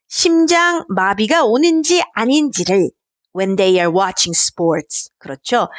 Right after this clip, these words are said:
지금 심장학이기 때문에 심장학적인 관점에서, 어, 스포츠를 지켜보는 것이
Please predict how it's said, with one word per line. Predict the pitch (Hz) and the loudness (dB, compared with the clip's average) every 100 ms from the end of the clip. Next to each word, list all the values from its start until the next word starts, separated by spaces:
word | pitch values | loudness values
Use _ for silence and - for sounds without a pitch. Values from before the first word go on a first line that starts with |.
| - - | -14 -6
지금 | - 285 | -2 0
심장학이기 | 285 - 427 415 427 349 - 381 - 196 196 | 0 0 0 0 0 0 -2 -4 -8 -6 -4
때문에 | 208 247 226 180 214 185 170 - - | -2 0 0 0 0 0 -2 -8 -6
심장학적인 | - 339 339 339 320 302 330 - 294 277 311 311 311 | -2 2 2 2 0 -2 -4 -4 -2 0 0 -2 -6
관점에서, | 247 220 220 285 247 170 - 294 214 - - - - _ - | -4 -4 -2 0 0 0 0 0 0 -4 -12 -16 -16 _ -2
어, | 214 208 | 0 0
스포츠를 | - - 440 - 339 | -2 -2 0 2 0
지켜보는 | - - - 240 220 208 190 | 0 -4 -2 0 0 -2 0
것이 | 180 - 330 | -2 0 -2